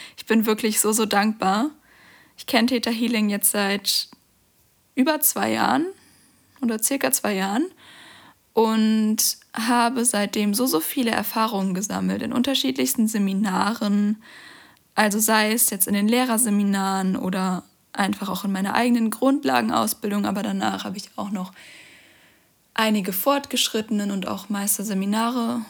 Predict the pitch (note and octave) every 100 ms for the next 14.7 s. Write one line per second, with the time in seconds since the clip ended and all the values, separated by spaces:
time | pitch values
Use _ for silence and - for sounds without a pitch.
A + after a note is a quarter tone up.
0 | - - _ G#3+ G#3 G3+ G3+ A3 A#3+ -
1 | A#3+ A3+ A3 G#3+ G#3 G3+ G#3+ A3+ A3+ -
2 | - - - - G3 G#3 G3+ G3+ G#3+ G#3+
3 | _ _ _ _ _ _ - - - _
4 | _ _ _ _ B3+ A#3+ A#3 A3 G#3+ G#3
5 | G#3 G3+ - G3 G3 F#3+ F#3 F#3 F#3+ -
6 | _ _ _ _ - - - G3+ F#3 F#3
7 | _ - - G#3+ A3 F#3+ G#3 C4 C4 C4+
8 | - B3 A#3 B3 B3 B3+ G3+ G3 - F#3+
9 | G3 G3 F#3+ G3+ A3 F#3 F#3+ G3 F3+ -
10 | - - - - _ - C4 C#4+ - D#4+
11 | C#4 C4 C4 B3 A#3 A#3+ A3 A#3 - A#3
12 | G#3+ G3+ G#3 G#3 - G#3+ G#3+ F#3+ G3 F#3+
13 | - - - - - - G3 - G3 A3
14 | - C3 C4+ C#3 C#3 -